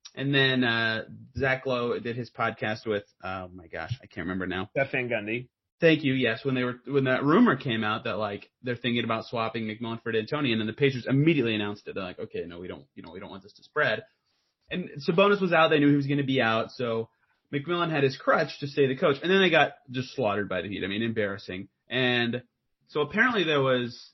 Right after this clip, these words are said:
Speaker 1: a conversation between Nate McMillan. This is from McMillan's mouth. He said this, which this is kinda crazy to me. He said to Kevin Pritchard before the season, "If I can't get this team out of the first round, like, maybe I'm not the right coach for this team."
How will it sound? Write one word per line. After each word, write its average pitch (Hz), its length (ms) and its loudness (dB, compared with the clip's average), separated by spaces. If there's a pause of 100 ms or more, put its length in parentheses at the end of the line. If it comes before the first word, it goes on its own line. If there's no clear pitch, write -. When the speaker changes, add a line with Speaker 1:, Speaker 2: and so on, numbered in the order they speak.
(120)
Speaker 1:
a 117 60 -12
conversation 143 640 2
between 127 320 0
Nate 123 120 0 (160)
McMillan. 110 240 -2
This 202 140 0
is 156 140 -4
from 180 240 2
McMillan's 139 400 0
mouth. 107 200 -2
He 131 140 -2
said 131 260 -4
this, 85 420 -10
which 123 240 -4
this 135 200 -2
is 107 180 -16
kinda 107 140 -8
crazy 113 300 -2
to 95 40 -6
me. 90 100 -6
He 127 120 -4
said 208 280 2
to 160 220 2
Kevin 160 220 0
Pritchard 135 260 0
before 123 220 -4
the 127 100 -2
season, 104 300 -8 (420)
"If 123 100 -10
I 175 120 4
can't 202 220 0
get 180 140 0
this 151 100 -14
team 156 160 -6
out 143 120 2
of 127 80 -4
the - 60 -14
first 127 200 -6
round, 110 200 -2
like, 101 180 -6
maybe 120 360 -2
I'm 110 100 -2
not 107 160 -4
the 107 60 -4
right 101 200 -4
coach 104 180 -8
for - 80 -8
this 98 160 -10
team." 90 300 -14